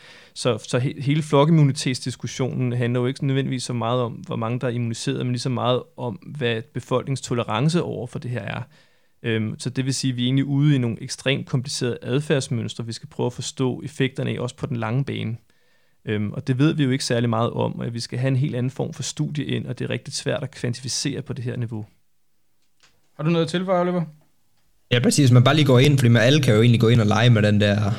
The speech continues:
Speaker 3: D T U-model, den første model, de lavede, som bliver lagt ud. Det er nok ikke den, de bruger længere, men hvis man egentlig bare går ind i den og ændrer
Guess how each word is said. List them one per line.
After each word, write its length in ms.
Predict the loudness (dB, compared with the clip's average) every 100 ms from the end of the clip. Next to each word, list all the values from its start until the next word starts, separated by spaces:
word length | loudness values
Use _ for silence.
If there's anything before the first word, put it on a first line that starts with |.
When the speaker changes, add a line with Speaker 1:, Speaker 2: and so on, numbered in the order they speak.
| -6 -8 2
Speaker 3:
D 100 | 2
T 100 | 6
U-model, 460 | 4 4 4 4 4
den 160 | 2
første 360 | 4 4 6 4
model, 340 | 4 4 4
de 40 | 4
lavede, 260 | 4 4
som 140 | 4 2
bliver 120 | 2
lagt 220 | 2 4
ud. 120 | 4
Det 80 | 4
er 40 |
nok 160 | 4 4
ikke 140 | 4
den, 180 | 4 4
de 60 | 2
bruger 240 | 4 6
længere, 320 | 6 6 6
men 160 | 6 6
hvis 180 | 4 4
man 120 | 4
egentlig 240 | 4 4
bare 120 | 4 6
går 140 | 6
ind 100 | 6
i 40 |
den 220 | 6 6 6
og 120 | 6
ændrer 560 | 6 6 4 2 -4